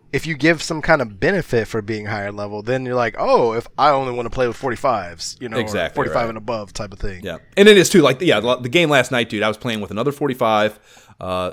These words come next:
Speaker 2: this girl that fucking clearly knew her shit, and, uh, me at thirty-four, and then there was, like, a level one and a level three or something, like, that, that popped
Speaker 1: Mm-hmm.
Speaker 2: into the game. They were out, they were out the, the Discord too,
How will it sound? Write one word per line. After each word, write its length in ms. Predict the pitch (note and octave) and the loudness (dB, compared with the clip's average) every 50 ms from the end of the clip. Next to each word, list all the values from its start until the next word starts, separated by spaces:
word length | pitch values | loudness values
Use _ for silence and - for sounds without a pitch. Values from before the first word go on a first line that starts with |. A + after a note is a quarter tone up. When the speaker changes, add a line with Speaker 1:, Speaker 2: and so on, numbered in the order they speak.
| - _ _ - _ | -10 _ _ -20 _
Speaker 2:
this 180 | - F2+ - - | -20 -18 -18 -14
girl 320 | - G#2 G2+ G2 G2 F#2 | -8 -6 -4 -2 -2 -2
that 260 | F2 F#2 E2+ E2 - _ _ _ - - _ | -4 -4 -6 -8 -8 _ _ _ -20 -20 _
fucking 440 | - - F2 E2+ F2+ E2+ D#2+ D2 - - - _ | -14 -12 -12 -12 -12 -12 -14 -14 -18 -20 -20 _
clearly 320 | _ - G2 F2+ E2 E2 | _ -10 -10 -10 -8 -10
knew 100 | E2+ E2+ | -10 -10
her 80 | D#2+ D#2+ | -10 -10
shit, 340 | - - E2+ D#2+ D#2+ - _ _ _ _ _ _ | -10 -10 -8 -8 -10 -10 _ _ _ _ _ _
and, 540 | - - D#2 D#2 D#2 D2 D2 C#2+ C#2+ C#2+ - _ _ _ _ _ _ _ _ _ _ _ _ | -14 -12 -10 -10 -8 -10 -10 -10 -12 -14 -16 _ _ _ _ _ _ _ _ _ _ _ _
uh, 260 | - D#2 D2 D2 C#2 C#2 | -12 -10 -10 -10 -8 -6
me 320 | G2+ D3 D3+ D3 C#3 C#3 | -4 0 2 2 4 2
at 80 | A#2+ - | 2 2
thirty-four, 560 | B2 A2 A2 G#2 - A#2 A2+ G#2+ G#2+ G#2 G2+ | 0 -2 -2 -4 -6 -4 -2 0 0 0 0
and 100 | F2+ F2+ | -2 -4
then 80 | F2 E2 | -8 -10
there 80 | F2 | -10
was, 120 | E2 E2 - | -12 -12 -12
like, 80 | D#2 | -10
a 40 | F2 | -4
level 280 | G2 A#2+ B2 A2+ G2+ G2 | -2 -2 0 0 0 -2
one 280 | A2 A#2 A#2+ A#2+ A2+ | -2 -2 -2 -2 -2
and 140 | A2+ F#2+ F2+ | -4 -6 -6
a 40 | F2 | -6
level 280 | E2+ F#2 F#2 F2 D#2+ | -8 -8 -8 -8 -10
three 340 | D2+ - - F2 D#2 C#2 C2+ - | -12 -12 -14 -14 -12 -12 -12 -14
or 80 | A#1+ | -16
something, 380 | - - D2 A#1+ - - A#1 A#1+ | -16 -16 -18 -18 -18 -18 -18 -16
like, 160 | C#2+ D2 - | -16 -14 -12
that, 200 | D2+ D2 C#2 - | -12 -14 -14 -14
that 120 | - D#2 | -18 -18
popped 220 | - - E2 D2+ - | -14 -12 -10 -10 -10
Speaker 1:
Mm-hmm. 60 | - | -12
Speaker 2:
into 60 | D2 E2 | -14 -14
the 80 | D2 C#2 | -14 -14
game. 80 | C#2+ E2 | -10 -6
They 80 | F2 | -4
were 80 | G2 G2+ | 0 2
out, 200 | A2 A#2+ A#2 - | 4 2 4 2
they 100 | A#2+ B2 | 2 4
were 60 | C3+ | 4
out 100 | F3 F3+ | 4 4
the, 180 | - B2 G#2+ - | 2 -2 -8 -6
the 260 | - G#2 F2+ E2+ D2+ D2+ | -4 -4 -4 -4 -6 -6
Discord 440 | - C#3 C3+ - - F2 D2 D2 D2 | -4 -4 -4 -4 -6 -10 -10 -10 -8
too, 200 | - B2 D#2+ D2+ | -6 -6 -6 -8